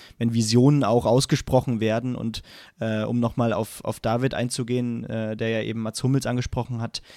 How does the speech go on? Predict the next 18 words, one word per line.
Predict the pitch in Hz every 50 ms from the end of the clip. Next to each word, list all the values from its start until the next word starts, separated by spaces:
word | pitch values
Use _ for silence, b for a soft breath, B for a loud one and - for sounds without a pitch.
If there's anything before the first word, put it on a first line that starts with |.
| B B B B B _ _
ähm, | 120 117 113 117 117 110
das | 127 -
sind | - 151 127
für | - 151
mich | 151 170 160
Entscheidungen, | 123 135 - - 139 131 135 165 160 170 170 165 165 143
die, | 151 160 156 156 160 156 b b b b b b _
äh, | - 135 135 131 135
für | - - - 143
einen | 143 147 147
Umbruch | 139 151 160 170 156 143 139 123
stehen | - - - 113 113 113 110
und, | 110 107 - -
äh, | - 113 117 113
ein, | - 113 127 123 - _
und | - 147 147 -
Umbrüche | 151 165 175 160 156 175 151 151 151
sind | 131 156 165 165 156 -